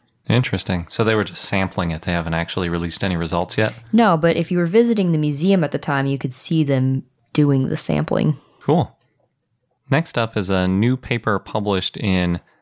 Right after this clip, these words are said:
Speaker 1: Meganiana, and it's about Murus raptor, which was discovered back in twenty sixteen that we talked about quite a bit. <laughs>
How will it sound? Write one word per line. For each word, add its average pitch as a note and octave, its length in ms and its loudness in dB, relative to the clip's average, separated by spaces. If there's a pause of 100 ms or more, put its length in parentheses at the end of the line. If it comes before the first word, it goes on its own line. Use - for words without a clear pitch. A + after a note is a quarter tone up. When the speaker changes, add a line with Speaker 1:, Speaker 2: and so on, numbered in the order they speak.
Speaker 1:
Meganiana, G2+ 1000 0 (580)
and F2+ 540 0
it's A2+ 160 -6
about G2 320 -2
Murus G2+ 640 -2
raptor, F2+ 580 -4 (380)
which F2+ 340 -2
was F#2 240 -6
discovered E2 720 -8
back E2+ 280 -6
in E2+ 240 -4
twenty E2+ 420 -4
sixteen F#2+ 920 -6 (200)
that F#2 160 -4
we E2+ 100 -2
talked - 320 -4
about E2 220 -4
quite D#2+ 200 -4
a D#2+ 40 -6
bit. E2 220 -4 (400)
<laughs> E3 260 -2